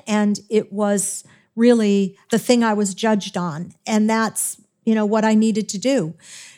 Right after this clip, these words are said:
And at the end of the day, that's what mattered. And that's what mattered most. But what I always thought about every single day was how I was going to do that. It wasn't just that I did that. It was,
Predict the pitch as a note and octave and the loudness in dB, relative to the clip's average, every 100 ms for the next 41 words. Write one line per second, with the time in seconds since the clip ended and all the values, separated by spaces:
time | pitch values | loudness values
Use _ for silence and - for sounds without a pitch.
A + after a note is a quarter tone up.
0 | _ - A3+ A3 A3 G#3 - - A3+ A#3+ | _ 0 4 4 4 0 -6 -8 -2 2
1 | A#3 A#3+ A#3 F#3+ F#3 A3 A#3 A3 G3+ G3+ | 4 4 2 0 0 0 2 0 -2 -4
2 | - A3 - G#3+ G#3+ F#3 F3 _ - G#3+ | -4 -6 -2 0 0 -2 -8 _ -4 0
3 | G#3 G3 G#3 G3 G3+ G3 F3+ G3+ G3+ E3 | 0 -2 -6 -2 -2 0 -2 -2 -2 -4
4 | - - G#3+ - G#3 A3 G#3 G3 A3 B3 | -8 -2 -2 0 -2 2 2 0 0 2
5 | C4 B3 - A#3 A#3 G#3+ G3+ G3 G3+ A3 | 4 0 0 0 0 0 0 2 2 0
6 | - - G3+ G3 G#3 F#3+ F#3 - - A3+ | -4 -2 -2 0 -2 -2 -4 -8 -4 0
7 | A3+ A3+ A3+ G3+ G3 F#3+ - F#3+ F#3 F#3 | 2 2 0 0 0 -2 -4 -2 -2 -4
8 | G3+ F#3+ - - - G#3 F#3 A#3 C4 B3 | -4 -6 -8 -10 -4 -2 2 2 2 -2
9 | A#3 G#3+ G3+ - - - - - _ A3 | 0 -2 -2 -6 -14 -20 -20 -20 _ 0
10 | G#3+ G3+ F3+ C#4+ D4 A#3 F3 F3 E3+ - | 2 2 2 2 2 2 -4 -2 -4 -2
11 | G3+ G3 F#3+ | 2 2 0